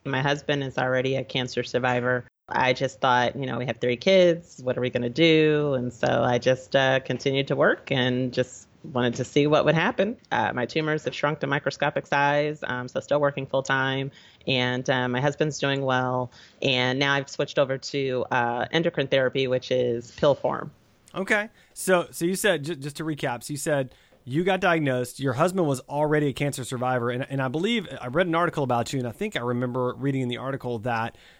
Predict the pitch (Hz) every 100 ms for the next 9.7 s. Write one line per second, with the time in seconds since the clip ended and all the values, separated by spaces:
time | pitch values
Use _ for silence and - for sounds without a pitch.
0 | _ - 120 117 - - 120 123 120 151
1 | 175 165 - 143 - 156 127 143 175 175
2 | 143 123 117 123 127 120 - 220 110 98
3 | 127 123 127 110 156 143 156 143 131 127
4 | 127 120 - - _ - 131 131 127 123
5 | 123 131 127 113 131 135 - 123 131 131
6 | 131 - 127 123 123 120 120 117 110 131
7 | 123 139 127 131 117 120 117 113 110 123
8 | 113 - 120 110 113 113 104 127 110 135
9 | 120 127 127 127 156 160 208